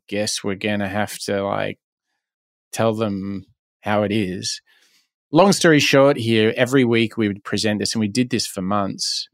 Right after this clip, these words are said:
And I cannot tell you how surprising the response was from all the people. And I remember by the end of the year, things had stabilized a lot. And I just remember the,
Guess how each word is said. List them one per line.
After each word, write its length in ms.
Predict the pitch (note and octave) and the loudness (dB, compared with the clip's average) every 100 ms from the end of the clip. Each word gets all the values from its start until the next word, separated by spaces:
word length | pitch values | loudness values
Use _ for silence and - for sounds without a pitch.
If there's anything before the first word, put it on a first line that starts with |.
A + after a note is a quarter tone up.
| _ _ B2 | _ _ -2
And 380 | A2+ A2 A2 - _ _ _ _ | 0 0 -2 -6 _ _ _ _
I 140 | A#2+ C3 | 0 2
cannot 460 | - C3+ C3 A#2 | 2 2 2 0
tell 400 | - - B2 B2 | -4 -2 2 2
you 520 | A2+ G2 G2 G2+ - - _ - | 2 0 -2 -4 -8 -12 _ -10
how 280 | - A#2 | -2 0
surprising 1120 | A2 - A2+ - A2+ A2 A2+ A2 A2 F#2 A2 C#3+ _ _ - | 0 -4 -8 -6 0 2 2 0 -2 -4 -6 -10 _ _ -4
the 80 | A2+ | 0
response 720 | A2 - - - A2 A2 - | 0 -2 -8 -2 0 0 -2
was 340 | G#2 G2+ G2 - | -2 -2 -4 -8
from 560 | - G#2 G2 F#2+ G2 _ _ _ | -6 -2 -2 -2 -6 _ _ _
all 140 | A#2 A2+ | -2 0
the 100 | G#2+ | 0
people. 680 | G#2+ A2+ G#2+ F2 F#2 G#2+ _ - - _ - | 0 0 0 -4 -4 -8 _ -20 -20 _ -2
And 140 | C3 B2 | 2 4
I 60 | |
remember 640 | B2 C3 C3+ C#3+ D3 B2+ A#2 | 4 4 4 4 6 6 6
by 240 | - A#2 | 4 2
the 120 | A#2 | 4
end 140 | B2+ B2 | 2 2
of 80 | G#2+ | 2
the 60 | |
year, 260 | G#2+ G#2+ G#2 | 2 4 2
things 340 | - A2 G#2 | 0 -2 -2
had 140 | G2+ - | -4 -4
stabilized 760 | - G2+ G2+ G2+ G2 G2 - | -2 -2 -2 -2 -2 -2 -4
a 60 | F#2+ | -4
lot. 340 | F#2 G2+ - _ _ _ _ - | -2 -4 -6 _ _ _ _ -4
And 140 | A2+ | 0
I 260 | A2+ A#2 A#2 | 4 4 2
just 440 | A2 A#2+ A2 - | 0 0 0 -2
remember 1200 | G#2+ G#2 G#2 G#2 G#2 G#2+ A2+ A2+ G#2+ G#2 F#2+ G2 A2 _ _ _ _ _ | -4 -4 -2 -2 0 0 0 0 0 0 0 -6 -10 _ _ _ _ _
the, 500 | A2 G#2 A#2 G#2 G2+ | -14 -4 -2 0 -2